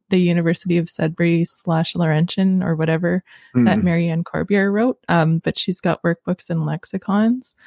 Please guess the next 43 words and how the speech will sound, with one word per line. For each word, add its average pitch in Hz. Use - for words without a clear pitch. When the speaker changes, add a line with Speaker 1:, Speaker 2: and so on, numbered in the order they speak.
Speaker 2:
Hmm. 233
Speaker 1:
So 180
however 180
you, 180
I 185
know 214
Kenji 214
Gawin 180
Teg 170
is 170
taking 170
over. 156
So 160
maybe 160
that 151
might 160
be 160
your, 160
if 175
anyone 160
is, 156
like, 156
really 156
gung 156
ho, 165
maybe 165
I 170
would 165
start 156
there, 160
I 226
guess. 277
Speaker 2:
Hmm. 123
Speaker 1:
Um, 160
or 180
Beg, 180
Borrow, 180
or 170
Steal. 196
<laughs> -
I 240
don't -
know. -